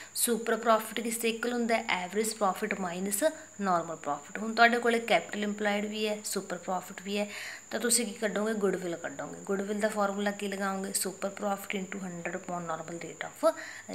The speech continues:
return, ਤਾਂ ਗੁੱਡਵਿਲ ਦੀ ਵੈਲਿਊ ਆ ਜਾਏਗੀ। ਮੇਨ ਤਾਂ ਤਿੰਨ ਫਾਰਮੂਲੇ ਨੇ। ਪਹਿਲੇ ਮੈਥਡ ਦੇ ਵਿੱਚ, ਐਵਰੇਜ ਪ੍ਰੋਫਿਟ ਮੈਥਡ ਦੇ ਵਿੱਚ ਤੁਸੀਂ ਸਾਰੇ ਐਵਰੇਜ ਪ੍ਰੋਫਿਟਸ ਨੂੰ ਐਡ ਕੀਤਾ, number of year ਨਾਲ ਡਿਵਾਈਡ ਕੀਤਾ। ਸੁਪਰ ਪ੍ਰੋਫਿਟ ਦੇ ਵਿੱਚ ਕੀ ਕੀਤਾ? Capital investment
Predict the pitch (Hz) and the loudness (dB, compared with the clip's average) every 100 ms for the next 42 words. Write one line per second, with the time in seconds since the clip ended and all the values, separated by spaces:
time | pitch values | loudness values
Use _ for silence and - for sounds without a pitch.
0 | 190 - - 185 196 185 175 165 170 165 | -8 -6 -8 -6 -6 -4 -6 -4 -4 -4
1 | 160 151 175 190 170 170 180 208 214 208 | -6 -6 -6 -6 -6 -8 -4 -2 2 2
2 | 220 226 226 226 214 196 202 196 170 170 | 0 0 -2 -2 -2 -4 0 0 0 -2
3 | 165 160 143 - - - - - - 196 | -8 -8 -10 -14 -18 -12 -12 -4 -2 2
4 | 208 233 226 226 214 220 208 220 190 196 | 2 4 2 2 -2 -2 2 4 4 2
5 | 208 - 208 202 208 208 202 - 208 208 | -2 0 0 0 -2 -2 -2 -4 -6 -4
6 | 214 214 214 208 180 208 202 196 208 214 | -6 -4 -2 -2 0 2 2 2 -2 0
7 | 208 214 - 220 202 202 208 240 233 - | -2 0 -2 0 -2 -4 -4 -4 -4 -8
8 | - - 208 196 196 190 208 190 208 208 | -14 -4 -2 2 2 2 0 0 0 -2
9 | 196 190 180 196 - 214 - 208 - - | -2 0 0 -2 -8 -10 -6 -6 -6 -14
10 | - - 233 220 220 220 226 208 208 214 | -10 -4 0 0 0 0 0 0 0 -2
11 | 220 214 226 208 208 208 214 214 - 190 | -2 -2 -4 -4 -10 0 0 2 4 4
12 | - 214 208 214 208 - 220 214 208 | 4 -4 -2 2 2 2 -2 -2 -4